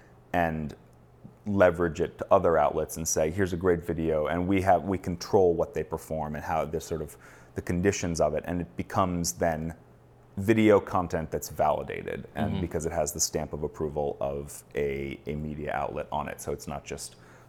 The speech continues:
Speaker 1: you know, us shooting something. So
Speaker 2: Right.
Speaker 1: that kind of, it's this, this dance of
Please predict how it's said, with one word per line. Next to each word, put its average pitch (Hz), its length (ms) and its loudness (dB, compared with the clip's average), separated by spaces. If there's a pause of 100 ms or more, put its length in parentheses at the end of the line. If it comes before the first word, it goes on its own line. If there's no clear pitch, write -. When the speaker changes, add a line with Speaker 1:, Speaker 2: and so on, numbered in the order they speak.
Speaker 1:
you 80 60 -6
know, 73 160 -4
us - 220 0
shooting - 340 -8
something. - 280 -8
So 90 300 6 (200)
Speaker 2:
Right. 113 220 2 (220)
Speaker 1:
that 117 260 12
kind 101 280 4
of, 87 440 4 (1120)
it's - 180 4
this, - 400 4
this - 500 2 (1400)
dance 98 500 6
of 76 680 2